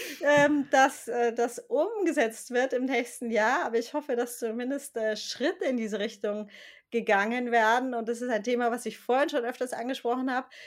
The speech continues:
dass Greenwashing reguliert wird und es mehr zählt, was eben ein Unternehmen tatsächlich produziert, welche Inhaltsstoffe es verwendet,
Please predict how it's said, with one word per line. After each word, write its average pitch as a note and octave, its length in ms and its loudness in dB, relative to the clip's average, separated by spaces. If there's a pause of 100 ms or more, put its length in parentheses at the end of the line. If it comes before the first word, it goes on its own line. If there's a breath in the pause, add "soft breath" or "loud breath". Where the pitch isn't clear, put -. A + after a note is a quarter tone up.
(300 loud breath)
dass A3 420 0
Greenwashing C4 920 0
reguliert A3+ 640 -2
wird C4 400 -4 (360)
und A3 120 -4
es A3 140 -4
mehr A3 220 -2
zählt, A3+ 400 2
was A3 180 -2
eben G#3+ 140 -4
ein G3+ 240 -6
Unternehmen G3+ 480 -6
tatsächlich G#3+ 580 -6
produziert, A3+ 1000 -2
welche G#3 260 -2
Inhaltsstoffe A3+ 560 -4
es - 180 -12
verwendet, A3+ 720 -2